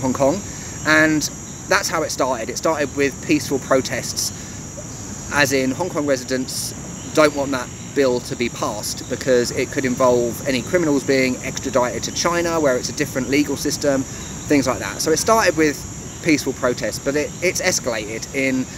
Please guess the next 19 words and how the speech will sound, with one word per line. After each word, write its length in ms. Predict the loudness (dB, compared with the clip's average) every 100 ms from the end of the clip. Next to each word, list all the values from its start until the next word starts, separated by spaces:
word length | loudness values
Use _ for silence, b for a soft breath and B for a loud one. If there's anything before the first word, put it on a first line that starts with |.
| B B 2
recent 340 | 4 4 4
weeks. 400 | 4 4 0 -6 -6 -2
So 460 | 4 6 6 4 0 -6 0
it's 480 | 0 2 -2 -2 -4 -10 -12 -12 -12 -12 -14 -12 4
got 180 | 6 6
to 80 | 2
the 80 |
point 340 | -2 2 2 0
where 320 | -2 -2 -2
the 80 | -2
protesters 720 | -2 -2 -2 -2 0 0 0 -6 -10 -10 -10 -12 -10 0
are 340 | 4 6 6 4 -2 -10 -10 -6
not 160 | 2 4
as 180 | 4 2
peaceful 460 | 4 2 4 0 0 -2
as 100 | -2
they 140 | 2 4
were, 280 | 4 4 2 -4 -12 -12 -6
and 300 | 0 2 2